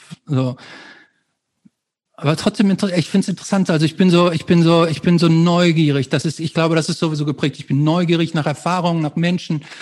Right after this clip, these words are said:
nach wie, wie an, nach Andersartigkeit, so. Und außerhalb meiner Komfortzone. Ich will immer, ich würd am liebsten immer mehr andere Sachen so kennenlernen und andere Menschen, noch, selbst wenn die anders denken als ich.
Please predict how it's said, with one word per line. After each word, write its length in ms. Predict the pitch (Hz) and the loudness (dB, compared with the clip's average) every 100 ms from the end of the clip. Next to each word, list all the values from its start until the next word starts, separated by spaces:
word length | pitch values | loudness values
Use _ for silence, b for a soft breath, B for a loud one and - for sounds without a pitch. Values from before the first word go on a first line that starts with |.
| B - | B -2
nach 260 | 156 147 | -2 0
wie, 300 | 170 165 170 | 0 0 0
wie 140 | 147 156 | -2 0
an, 160 | 165 | 0
nach 160 | 165 151 | -2 0
Andersartigkeit, 1000 | 160 175 147 - 135 131 - - 123 127 | 0 0 -2 -4 -6 -8 -10 -8 -8 -6
so. 140 | 139 | -4
Und 160 | 131 139 | -2 -2
außerhalb 460 | 156 170 160 165 | -2 -2 -2 -2
meiner 240 | 147 147 151 | -2 -2 -4
Komfortzone. 680 | - 147 - 160 160 143 135 | -4 -4 -4 -6 -4 -4 -4
Ich 120 | 131 | -4
will 120 | 147 | -4
immer, 240 | 175 190 | -2 -4
ich 140 | 165 - | -6 -6
würd 140 | 185 | -4
am 120 | 180 | -2
liebsten 280 | 180 202 208 | -2 -2 -4
immer 180 | 202 196 | -2 -2
mehr 320 | 185 185 180 | -4 -4 -4
andere 300 | 180 190 180 | -4 -4 -4
Sachen 420 | 151 139 139 131 131 B B B | -6 -6 -6 -6 -8 B B B
so 140 | - 139 | -10 -6
kennenlernen 520 | 147 139 131 135 135 | -4 -2 -2 -2 -2
und 140 | 143 | -2
andere 240 | 143 151 151 | -2 -2 -2
Menschen, 380 | 151 156 147 | -2 -2 -2
noch, 120 | 143 139 | -2 -2
selbst 320 | - 151 - | -2 -4 -2
wenn 120 | 160 | -2
die 100 | 165 | 0
anders 300 | 160 160 151 | -2 -2 -4
denken 320 | 156 160 143 | -4 -4 -4
als 200 | 131 131 | -6 -8
ich. 300 | 139 131 _ | -14 -18 _